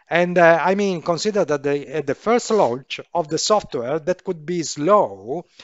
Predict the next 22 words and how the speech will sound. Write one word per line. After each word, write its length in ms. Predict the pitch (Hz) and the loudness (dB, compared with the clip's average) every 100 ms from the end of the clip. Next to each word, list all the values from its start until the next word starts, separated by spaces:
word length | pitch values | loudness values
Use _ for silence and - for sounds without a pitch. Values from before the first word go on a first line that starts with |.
| - _ - | -20 _ -4
uh, 220 | 143 143 | 0 0
because 360 | 147 170 165 | -2 0 0
it's, 300 | 156 156 - | 0 -2 0
uh, 280 | 160 143 127 - | 4 4 4 -2
uh, 280 | 131 127 127 | -6 -4 -4
I 120 | 139 | -6
mean, 240 | 147 156 131 | -6 -6 -6
it's 180 | 127 | -6
setting 440 | - 175 170 151 139 | -4 -4 -4 -8 -4
all 200 | 151 156 | -2 -2
the, 400 | 143 139 131 127 | -4 -6 -6 -8
uh, 240 | 127 117 110 | -8 -8 -8
the 120 | 135 - | -12 -8
custom, 640 | - 165 - 170 143 135 123 _ | -2 -2 -2 -4 -4 -8 -14 _
uh, 420 | 135 131 127 123 120 | -8 -6 -6 -8 -10
version, 540 | 120 165 196 - 135 117 | -4 0 0 -2 -8 -10
the 80 | |
custom 380 | - 165 - 151 | -6 -6 -4 -8
choices 720 | - 175 175 135 - 104 - - - - - | -2 0 0 -2 -8 -8 -10 -12 -20 -20 -8
of 160 | 135 131 | -6 -4
the 80 | 120 | -4
software, 800 | - 214 - - 101 107 170 | 4 6 4 -2 -14 -8 -6